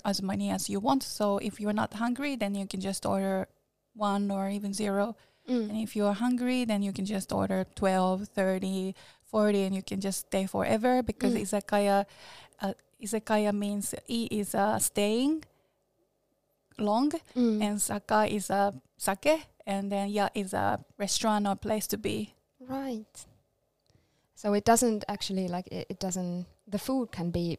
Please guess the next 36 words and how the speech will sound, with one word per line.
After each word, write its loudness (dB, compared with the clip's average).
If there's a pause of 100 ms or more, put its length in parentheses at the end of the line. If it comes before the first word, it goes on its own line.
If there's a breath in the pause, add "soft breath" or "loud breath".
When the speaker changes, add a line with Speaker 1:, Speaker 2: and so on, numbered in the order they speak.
Speaker 2:
basically 0
anything, -2 (300)
or 2
Speaker 1:
Exactly. -2
Yeah, 4
Speaker 2:
Yeah. 0
Speaker 1:
it, -8
it -4
could -2 (100)
be -2 (840)
just -2
potato 2
chips 0
to, 2
Speaker 2:
Mm. 6 (420 loud breath)
Speaker 1:
to 0 (480)
fish 2
of -6
the -2
day, 2
Speaker 2:
Mm. 0
Speaker 1:
and 0
can -2
be -6 (120)
just, -4 (160)
you -6
can -2
just 0
control 2
the -2
quality 0
of 0
the 4
food 0
if -4
you're 0